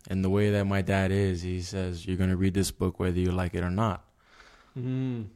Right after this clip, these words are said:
Speaker 1: So might as well just read it. So I read it, and it was actually pretty good.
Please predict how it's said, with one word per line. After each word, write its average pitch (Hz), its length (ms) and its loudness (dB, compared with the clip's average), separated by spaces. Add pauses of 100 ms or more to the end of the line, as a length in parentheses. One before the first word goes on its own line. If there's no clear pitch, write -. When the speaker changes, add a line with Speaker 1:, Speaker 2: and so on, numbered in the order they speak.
(120)
Speaker 1:
So 87 400 0 (160)
might 90 240 0
as 90 160 2
well 90 100 2
just 87 280 0
read 117 200 8
it. 90 140 4 (160)
So 90 320 -2
I 92 60 0
read 117 260 8
it, 117 240 6 (320)
and 92 260 0
it 92 40 0
was 92 100 0
actually 104 300 0
pretty 104 240 0
good. 101 420 2